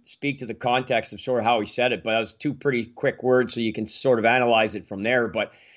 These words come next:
I don't know. Uh, you feel he's coming back. I, I, I, I guess at fifty-four, I mean, he's young, young enough, certainly. I mean, my God, he's, uh, he's quite a bit younger than Boudreau, so, you know, and, and, I mean,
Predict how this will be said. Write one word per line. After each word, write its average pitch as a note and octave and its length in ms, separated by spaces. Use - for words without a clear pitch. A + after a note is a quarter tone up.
I A3+ 120
don't C#4 140
know. B3 220
Uh, C#3+ 220
you E3 200
feel A3 220
he's G3+ 120
coming F#3 280
back. E3 320
I, D#3+ 280
I, G3+ 340
I, F#3 260
I F3+ 120
guess A3 300
at D3 120
fifty-four, E3 680
I - 20
mean, D3 140
he's A#2+ 180
young, D3 300
young C#3+ 300
enough, C#3+ 260
certainly. C#3+ 400
I C3 60
mean, B2 160
my C3 180
God, B2 380
he's, G#2+ 300
uh, G#2+ 200
he's - 100
quite C#3 180
a C3 40
bit C3+ 140
younger C#3+ 300
than A#2+ 180
Boudreau, B2+ 540
so, A#2+ 500
you B2 120
know, C3 320
and, A#2 380
and, A#2 260
I A#2 60
mean, A#2 500